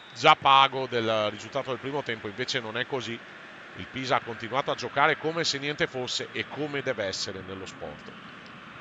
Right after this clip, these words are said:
impegnandosi fino alla fine. Pavone cercato. Io penso che alla fine,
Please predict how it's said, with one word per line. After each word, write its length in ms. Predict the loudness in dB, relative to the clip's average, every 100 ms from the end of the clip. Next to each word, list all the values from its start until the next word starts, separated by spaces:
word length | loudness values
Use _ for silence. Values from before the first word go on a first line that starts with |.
| -12
impegnandosi 800 | -10 -4 -4 0 0 0 -4 -4
fino 240 | -6 -6
alla 140 | -2 -2
fine. 340 | -4 -10 -10 -14 -20 -20 -20 -20 -20 -20 -18 -18 -16 -16 -16 -16 -16 -4
Pavone 600 | -2 -2 -2 -2 -2 -4
cercato. 800 | -6 -8 -2 4 4 2 -6 -6 -8 -14 -14 -14 -16 -16 -18 -16 -18 -16 -16 -16 -16 -16 -16 -16 -16 -16 -16 -16 -14 -14 -16 -16 -16 -14 -8
Io 100 | -4
penso 460 | 0 0 0 -2 -2
che 140 | 0
alla 180 | 2 0
fine, 420 | -2 -6 -4 -4